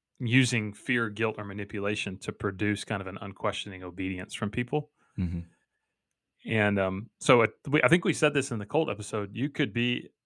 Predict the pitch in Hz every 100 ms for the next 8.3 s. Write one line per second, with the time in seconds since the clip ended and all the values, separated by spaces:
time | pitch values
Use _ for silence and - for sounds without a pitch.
0 | - 123 110 107 110 117 110 104 101 107
1 | 107 - 110 104 104 101 95 107 107 101
2 | 95 95 - 104 104 - 107 101 110 101
3 | 101 107 107 104 92 - 104 107 101 98
4 | - - 98 95 95 - 101 - 107 -
5 | - 110 107 - 98 101 92 92 - -
6 | 104 101 - - 98 98 101 92 _ -
7 | - 95 - 107 95 - - - _ _
8 | - 90